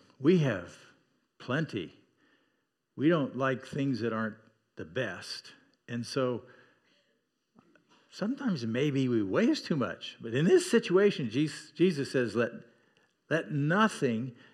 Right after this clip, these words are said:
be wasted." So they gathered, uh, uh, they gathered them and filled twelve baskets with the pieces of five barley loaves left over by those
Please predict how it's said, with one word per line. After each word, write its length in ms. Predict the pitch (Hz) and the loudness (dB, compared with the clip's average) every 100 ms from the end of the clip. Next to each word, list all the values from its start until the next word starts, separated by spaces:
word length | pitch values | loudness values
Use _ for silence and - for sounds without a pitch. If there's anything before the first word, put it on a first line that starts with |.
| _ _ - | _ _ -6
be 420 | 127 147 143 143 - - _ _ | 2 4 4 2 -8 -20 _ _
wasted." 520 | - 131 131 - 117 - | -2 0 0 -4 -12 -2
So 340 | - 233 247 | 2 6 6
they 180 | 214 196 | 8 6
gathered, 580 | 180 175 175 175 160 139 - - _ | 4 2 4 4 2 -4 -18 -20 _
uh, 280 | 143 120 110 113 110 _ _ _ _ | -6 -4 -4 -8 -14 _ _ _ _
uh, 220 | 135 120 - _ | -8 -8 -10 _
they 140 | 160 139 | -2 0
gathered 420 | 151 190 196 165 | 2 4 6 6
them 340 | 175 160 151 147 | 4 2 -2 -2
and 200 | 143 123 | -2 0
filled 380 | - 185 156 | 6 6 6
twelve 560 | - 160 185 240 208 139 | 2 4 6 6 4 0
baskets 720 | 151 170 170 - 139 117 - | 0 2 2 0 -2 -4 -4
with 240 | 123 131 - | -2 -2 -2
the 100 | 120 | -6
pieces 580 | - 180 190 202 190 - | 0 2 2 2 0 0
of 200 | 127 120 | -2 -2
five 400 | 156 156 156 113 | 0 2 0 0
barley 380 | 131 131 131 | 2 4 2
loaves 400 | 120 120 117 113 | 2 0 -2 -4
left 320 | 120 113 - 120 | -4 -4 -4 -6
over 400 | 107 92 101 101 - _ _ _ _ _ | -6 -4 -6 -8 -20 _ _ _ _ _
by 160 | 127 117 | -4 -2
those 420 | 117 113 110 | -2 -2 -4